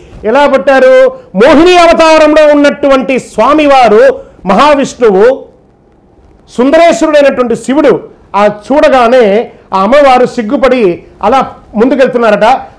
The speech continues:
ఆ స్వామివారు కూడా వెంబడిస్తూ వెళ్తున్నారట. వీరి ఇరువురు ముహిర్ధవన్ మలై అనే వెస్టర్న్ ఘాట్లో ఉన్నటువంటి కొండ మీద అలా వెళ్తూ ఉండగా మనం కూడా మెట్లు ఎక్కేటప్పుడు, కొండ ఎక్కేటప్పుడు మన శరీరంలో ఒక రసాయన మార్పిడి అయ్యి చెమట వస్తూ ఉంటుంది.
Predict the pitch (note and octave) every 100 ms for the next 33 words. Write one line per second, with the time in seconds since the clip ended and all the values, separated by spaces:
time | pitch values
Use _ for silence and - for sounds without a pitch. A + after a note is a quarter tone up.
0 | G#3 A3 A3+ C4+ D4 C4+ B3 B3 B3 G#3+
1 | A#3 B3+ - A#3 A#3 B3 A3+ A3 G#3+ G3+
2 | G3+ G3+ G#3 C4 A3 A3 G3+ F#3+ D#3+ F3+
3 | - _ _ _ _ _ _ _ _ _
4 | _ _ _ _ F3 C4 A#3 C#4 D4 C4
5 | A3 D4+ C#4 C4+ C4 A3 A#3 F#3 - -
6 | G3 G3 G#3+ C#4 C4+ A#3+ A#3 A#3 G#3+ G3+
7 | F#3+ F#3 F#3+ A3+ A3 G#3+ G3+ F#3 F3+ G3+
8 | A3+ G3 G3 A3 - - - - F3+ C4+
9 | C#4+ D4 A3+ A#3 A3 G#3+ B3+ B3 A3+ F#3
10 | G#3+ G#3+ G3+ A3+ F#3+ F#3+ F3+ G3+ F3+ E3
11 | F#3+ - - F3+ F#3 G3+ B3+ A#3+ A3 G3
12 | E3+ E3 A3 A#3 G3+ F3 E3 E3+ D#3+ E3+
13 | G#3 - F3 G3 F3+ - D3+ B2 A#2+